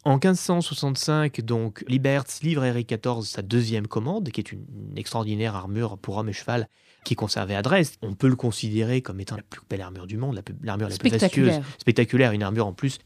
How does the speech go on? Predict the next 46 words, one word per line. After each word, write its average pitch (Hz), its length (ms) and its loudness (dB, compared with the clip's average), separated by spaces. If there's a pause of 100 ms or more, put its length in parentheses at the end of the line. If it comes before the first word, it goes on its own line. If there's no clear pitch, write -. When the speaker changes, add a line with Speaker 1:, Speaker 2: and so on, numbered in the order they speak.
(140)
Speaker 1:
qui, 104 120 -2
à 92 60 -4
vrai 92 120 -6
dire, 120 160 0
n'a 98 120 0
jamais 110 260 2
été 107 160 0
portée, 113 340 6
parce 123 300 2
que, 127 240 8 (320)
au 135 80 8
moment 151 480 8
où 147 180 4
Liberts 135 360 6 (120)
livre 147 240 6
son 123 160 2
armure 120 340 2
à 110 40 0
Henri 107 180 -2
quatorze 110 260 -2
de 107 80 0
Suède, 185 520 4
le 123 160 4
bateau 143 360 6
sur 127 160 0
lequel 120 280 0
il 113 100 0
a 101 60 0
embarqué 101 440 -2
cette - 260 -12
pièce 104 220 -4
magistrale 160 540 0 (440)
est 165 80 10
détourné 151 500 6
par 120 160 0
un 110 80 0
navire 104 300 0
danois, 107 360 -2
puisqu'on - 240 -6
est 95 120 -8
toujours 131 280 2
dans 104 120 -6
une 95 120 -10
période 110 240 -2
de 110 80 0
conflit 135 460 -4